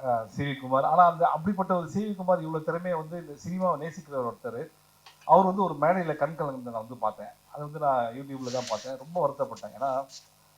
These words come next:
ஆ, சினிமா இவ்வளோ லவ் பண்ணி இவ்வளோ டேலண்ட்ஸை கொடுத்துருக்காரு.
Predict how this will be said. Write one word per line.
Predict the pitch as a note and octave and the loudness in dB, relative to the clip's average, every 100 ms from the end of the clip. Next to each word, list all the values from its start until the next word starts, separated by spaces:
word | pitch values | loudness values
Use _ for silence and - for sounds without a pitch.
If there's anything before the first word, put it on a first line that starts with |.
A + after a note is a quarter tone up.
| _ _ - | _ _ -6
ஆ, | C3 B2+ | -2 -2
சினிமா | - - F#3+ G3 F3+ | -6 -4 0 4 4
இவ்வளோ | D#3 D#3+ F#3 F3 | 2 0 2 2
லவ் | D3+ F3 F3 | 4 2 2
பண்ணி | E3+ E3+ | -6 -4
இவ்வளோ | D#3 D#3+ D#3 | -4 -2 2
டேலண்ட்ஸை | E3+ F3+ D#3 D3 | 2 2 -6 -10
கொடுத்துருக்காரு. | C#3+ D3+ B2+ B2 E3+ | -12 -6 -4 -4 -8